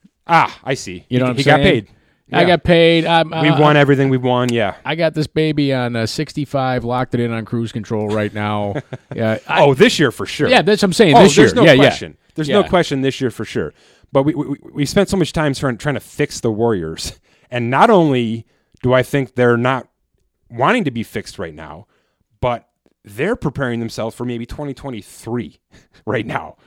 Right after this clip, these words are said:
Speaker 1: with D'Angelo Russell, which is just crazy to think about. But that's what this article basically alludes to, is they know what they're not right now. They know what, and oh, by the way, they could have a top three pick next year.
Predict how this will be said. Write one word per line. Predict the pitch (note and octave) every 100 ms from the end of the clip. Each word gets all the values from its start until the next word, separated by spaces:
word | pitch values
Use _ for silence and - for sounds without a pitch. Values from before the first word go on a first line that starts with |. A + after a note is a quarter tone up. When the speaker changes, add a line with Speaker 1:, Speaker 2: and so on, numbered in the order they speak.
| _
Speaker 1:
with | B2
D'Angelo | A2 B2 G#2 G#2
Russell, | G2 F#2 - F2+
which | C3 -
is | C#3+ A#2+
just | - C#3+ -
crazy | - D#3 E3+ E3+
to | E3
think | - B2+
about. | F2+ F#2+ G2 - _ _ -
But |
that's | - D3
what | F3
this | E3+
article | E3+ D#3+ D#3
basically | D3 D3 D3
alludes | B2+ D3+ G3 -
to, | G#2+
is | G#2+ G#2 G2+ - _ _ _ _
they | G#2+ E3
know | F#3
what | F3
they're | D#3+
not | A#2+ B2 B2
right | C3+ A#2+
now. | F#2+ G2 G#2
They | B2
know | C3
what, | D3+ C3+ G#2+ - _ - -
and | A#2+
oh, | F3
by | D#3
the | B2
way, | A#2+ D#3
they | A2
could | - D#3
have | C#3+
a | G#2+
top | - C3+ -
three | A#2+
pick | - C#3
next | F2 E2 E2
year. | C#2